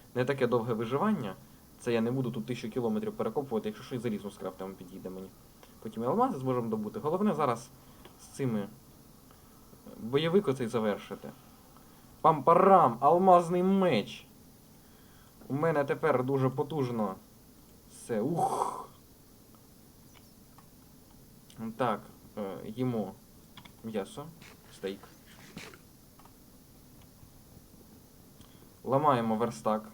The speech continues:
тому що у нас уже був досвід. Прибираємо все лишнє. Ага, лишнього у нас багато, я так бачу. Викинемо те, що нам не треба. Туф нам треба якраз,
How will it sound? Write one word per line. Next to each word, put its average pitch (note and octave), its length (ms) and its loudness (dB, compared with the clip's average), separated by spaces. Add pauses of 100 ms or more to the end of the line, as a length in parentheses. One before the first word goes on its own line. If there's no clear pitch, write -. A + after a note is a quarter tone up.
(100)
тому B2 180 -4
що B2+ 100 -6
у - 20 -2
нас A2+ 180 -4
уже A#2 140 -4
був G#2 200 -6
досвід. C3 340 -6 (920)
Прибираємо C#3 560 0
все A2+ 220 -6
лишнє. A#2 480 -4 (1700)
Ага, G2+ 300 -8 (160)
лишнього G#2+ 380 -8
у - 20 -6
нас G2+ 140 -6
багато, C3 360 -6
я D3+ 60 -8
так D3 120 -6
бачу. D#3 360 -8 (1080)
Викинемо A2+ 460 -4
те, G#2+ 100 -10
що A2 120 -14
нам G2 140 -10
не A2 60 -10
треба. C#3+ 340 -8 (2750)
Туф C3+ 300 -6
нам A#2 180 -4
треба A2 300 0
якраз, E3+ 480 -6